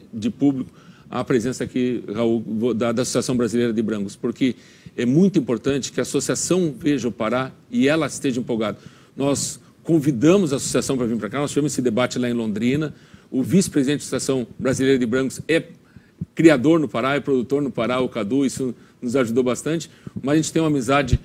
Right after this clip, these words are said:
é, com o Raul há, há longo tempo, ele sabe da, do, do, do empenho que a gente tem nisso, Raul, e a gente quer te agradecer por você ter apostado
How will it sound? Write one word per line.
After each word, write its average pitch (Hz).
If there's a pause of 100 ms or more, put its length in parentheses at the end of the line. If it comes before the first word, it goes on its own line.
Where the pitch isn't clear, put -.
(380)
é, 135
com 143
o 131
Raul 143
há, 123
há 123
longo 143
tempo, 151
ele 131
sabe 143
da, 123
do, 117
do, 113
do 120
empenho 143
que 139
a -
gente 127
tem 127
nisso, 147
Raul, 127
e 139
a -
gente -
quer 139 (260)
te -
agradecer 147
por 156
você 143
ter 165
apostado 135